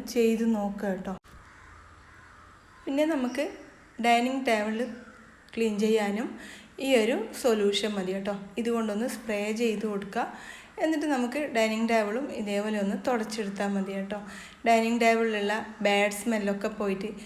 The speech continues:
നമ്മൾ മീനൊക്കെ കഴിച്ചാലുള്ളൊരു, ഒരു സ്മെല്ലുണ്ടാവും അല്ലേ, അതൊക്കെ പോയിട്ട് നല്ലൊരു മണം ഉണ്ടാവും കേട്ടോ. നമ്മൾ ഇതിനായിട്ട് പുറത്തുനിന്ന്, ഏഹ്, ക്യാഷ് കൊടുത്തിട്ടൊന്നും വാങ്ങേണ്ട ആവശ്യമില്ല. ഇതേപോലെ ഒരു സൊല്യൂഷൻ തയ്യാറാക്കി കഴിഞ്ഞാൽ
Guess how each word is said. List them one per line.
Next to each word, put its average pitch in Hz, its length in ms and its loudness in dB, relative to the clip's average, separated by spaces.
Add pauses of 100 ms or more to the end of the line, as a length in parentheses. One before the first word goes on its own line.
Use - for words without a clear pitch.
(140)
നമ്മൾ 254 240 -4
മീനൊക്കെ 240 500 2
കഴിച്ചാലുള്ളൊരു, 220 800 0 (460)
ഒരു 247 220 4
സ്മെല്ലുണ്ടാവും 214 760 2
അല്ലേ, 202 160 0 (340)
അതൊക്കെ 269 380 0
പോയിട്ട് 220 340 0
നല്ലൊരു 226 680 2 (240)
മണം 202 320 0
ഉണ്ടാവും 190 300 2
കേട്ടോ. 190 200 -2 (600)
നമ്മൾ 254 320 2
ഇതിനായിട്ട് 240 600 4
പുറത്തുനിന്ന്, 233 560 0 (500)
ഏഹ്, 220 300 -4 (300)
ക്യാഷ് 220 360 0
കൊടുത്തിട്ടൊന്നും 226 520 0
വാങ്ങേണ്ട 214 440 0
ആവശ്യമില്ല. 208 460 0 (100)
ഇതേപോലെ 202 440 0
ഒരു 220 220 0
സൊല്യൂഷൻ 208 540 -2
തയ്യാറാക്കി 214 560 -4
കഴിഞ്ഞാൽ 208 420 -4